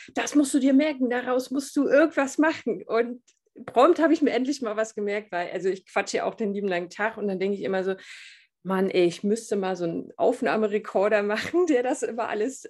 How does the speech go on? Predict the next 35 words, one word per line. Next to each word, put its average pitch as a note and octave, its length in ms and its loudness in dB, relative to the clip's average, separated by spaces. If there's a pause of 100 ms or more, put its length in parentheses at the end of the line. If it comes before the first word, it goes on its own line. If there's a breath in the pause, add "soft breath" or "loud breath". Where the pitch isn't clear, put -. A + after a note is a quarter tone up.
aufzeichnet“, A3 1300 -2 (480 loud breath)
weil, F#3+ 400 4
ähm, F3+ 340 -4
da F#3 80 -8
kommt - 220 -10
manchmal G3 240 -4
so G3 140 -2
viel, G3+ 260 0
äh, F#3+ 360 0
bei F3+ 140 -2
mir E3+ 200 -6
raus. E3+ 460 0 (480 loud breath)
Und G3 360 0
da G3+ 140 2
war G#3+ 120 2
das G#3 340 -2
Thema G3+ 520 -2
auch, G#3 200 -2
da G#3 120 0
ging's C#4+ 340 2
um C4 80 2
diese G#3+ 240 -4
innere G3 460 -4
Heilung G3+ 720 0
und F#3+ 220 -6
wie G#3 180 -8
wichtig F#3+ 420 -2
das F3 260 -6
mittlerweile F3 640 -2
ist E3+ 220 -6
und F3+ 80 -10
dass F3 180 -8
die G3 80 -4
Menschen, F3+ 460 -4
also F3 200 -4